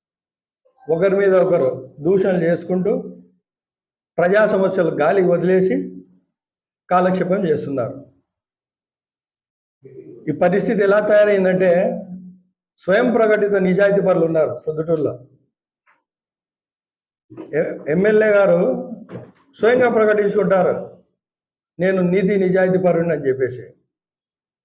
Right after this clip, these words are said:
అలాగే మాజీ ఎమ్మెల్యే గారు, "నేను ధర్మరాజు" అని చెప్పి ఆయన ప్రకటించుకుంటారు. అంటే ప్రజలు, ప్రజలకు మీరు పదవి ఇచ్చింది, మీకు ఓట్లు వేసింది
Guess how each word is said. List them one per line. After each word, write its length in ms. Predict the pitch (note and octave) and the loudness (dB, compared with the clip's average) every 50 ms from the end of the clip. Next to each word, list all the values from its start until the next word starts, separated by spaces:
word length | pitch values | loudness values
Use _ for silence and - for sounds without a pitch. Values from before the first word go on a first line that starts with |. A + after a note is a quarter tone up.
| _ _ _ _ _ _ D3+ | _ _ _ _ _ _ 0
అలాగే 280 | F#3 G3+ A3 A3+ A3 | 2 4 4 4 2
మాజీ 260 | G#3 G3+ G3+ G#3+ G#3+ G#3+ | 2 2 2 2 2 2
ఎమ్మెల్యే 420 | A3 A3 G#3+ G#3+ G#3+ G#3 G#3 G#3+ | 2 0 0 0 0 2 2 2
గారు, 220 | G#3+ A3 A3 A#3 | 2 2 2 2
"నేను 360 | B3+ B3 A3+ G#3+ G3 F#3+ F#3+ F3 | 2 2 0 0 0 0 0 0
ధర్మరాజు" 480 | F3 F3+ F3+ F#3 G3+ G3 G3+ G3 G3 | 0 0 2 2 2 2 4 4 2
అని 200 | F#3+ F#3+ F#3+ F#3 | 2 0 0 -2
చెప్పి 160 | F#3 F#3 - | -2 -2 0
ఆయన 220 | A3+ F#3 F3+ F#3+ F#3 | 0 0 0 0 0
ప్రకటించుకుంటారు. 800 | E3+ F3 E3 E3+ E3 E3 D#3 C3 - C3+ C3 A#2+ A#2+ A2+ G2 - - - - _ _ _ _ _ _ _ _ _ _ _ _ _ _ _ _ - | -2 -2 -2 -2 -2 -4 -6 -10 -14 -18 -14 -12 -10 -10 -12 -14 -18 -20 -20 _ _ _ _ _ _ _ _ _ _ _ _ _ _ _ _ -8
అంటే 480 | B2 D3 F#3+ F3+ E3+ F#3 A3 A#3+ - - - - - - _ _ _ _ _ _ - | -4 0 0 2 2 0 0 -2 -6 -10 -14 -18 -20 -20 _ _ _ _ _ _ -4
ప్రజలు, 720 | C#3 C#3+ E3 F#3+ A3 A#3 A3+ F#3+ D3+ - - - - - - - _ _ _ - | -2 0 2 2 2 2 2 2 0 0 -2 -6 -10 -14 -18 -20 _ _ _ -4
ప్రజలకు 420 | B2+ C3 D#3+ G3 A3 A#3 A3+ A3 | -2 0 0 2 2 2 2 2
మీరు 540 | A3 G3+ G3 G3 F#3+ F3+ F3+ G3 G3 F#3 - - | 2 0 2 2 2 2 2 2 0 0 0 0
పదవి 320 | D#3 F#3+ G3 A3 G#3+ G3 | 0 2 2 2 2 0
ఇచ్చింది, 360 | F3+ - - G3+ G3 G3+ G#3+ | 0 -2 -2 -2 0 0 0
మీకు 200 | G#3 G3 F#3+ D#3+ | 0 0 -2 -2
ఓట్లు 300 | E3+ F3 G3 G3 F#3+ F#3+ | 0 -2 -2 -2 -2 -2
వేసింది 580 | F#3 F#3 F#3 F#3+ F#3+ F#3+ F#3 E3 D#3 F3+ A3+ | -2 -2 -2 -4 -6 -4 -4 -4 -4 -4 -6